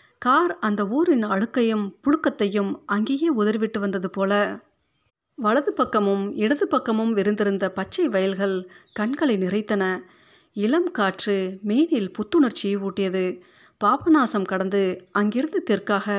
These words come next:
சாலியமங்கலம் சென்ற சாலையில் கார் விரைந்தது. ஐந்தாறு மைல் தாண்டியதும் எதிர்ப்பட்ட பஸ் ஸ்டாண்டை கடக்கையில்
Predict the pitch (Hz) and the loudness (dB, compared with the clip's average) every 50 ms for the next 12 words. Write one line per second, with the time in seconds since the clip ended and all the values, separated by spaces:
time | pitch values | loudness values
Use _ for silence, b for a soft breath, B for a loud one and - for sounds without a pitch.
0 | 196 196 - B B B B B B - 277 254 311 370 370 339 311 262 233 208 | -2 -4 -6 B B B B B B 0 2 2 4 4 4 4 4 4 2 2
1 | 220 208 202 196 190 - 196 190 247 254 240 - 202 185 185 190 190 196 185 180 | 2 2 2 2 0 0 0 0 -2 -2 0 2 2 2 2 0 -2 -2 -4 -4
2 | 190 185 - - - - 214 220 262 294 247 190 202 196 202 196 202 196 180 196 | -4 -8 -12 -16 -8 -2 0 2 2 0 0 -2 -2 0 0 0 0 0 0 0
3 | 185 185 180 180 B B B B B B B B B _ _ _ _ _ _ - | -2 -2 -4 -8 B B B B B B B B B _ _ _ _ _ _ 0
4 | 220 262 311 320 359 339 294 254 226 208 214 254 285 - 233 202 190 190 202 196 | 4 6 6 6 6 4 4 4 2 2 2 2 0 0 0 0 2 2 2 2
5 | 196 208 208 196 185 190 B B B B B B 208 233 269 403 403 - 349 - | 2 2 0 0 -2 -6 B B B B B B 0 2 2 2 0 0 -2 -2
6 | - 247 208 202 202 190 - - 277 277 247 220 208 - 196 175 185 - 214 190 | 0 0 0 2 0 0 0 0 0 0 0 -2 -2 -2 -4 -4 -4 -4 -6 -4
7 | 196 208 196 196 | -4 -4 -4 -6